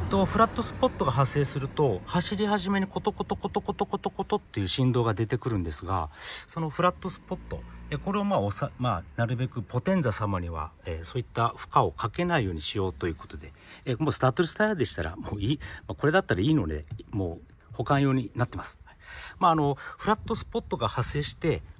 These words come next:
もう、まあ、ちょっと数キロ走ると、まあ、元に戻るということもあるんですけども、えー、まあ、ここは、え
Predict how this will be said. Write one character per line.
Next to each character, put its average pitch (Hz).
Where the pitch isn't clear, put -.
も 101
う、 -
ま 160
あ、 123
ち -
ょ -
っ -
と -
数 180
キ -
ロ 165
走 170
る 170
と、 82
ま 117
あ、 92
元 139
に 135
戻 101
る -
と -
い -
う 92
こ -
と 90
も 87
あ 117
る 165
ん 147
で 82
す -
け 98
ど 87
も、 85
え 82
ー、 -
ま 135
あ、 -
こ -
こ 135
は、 117
え 90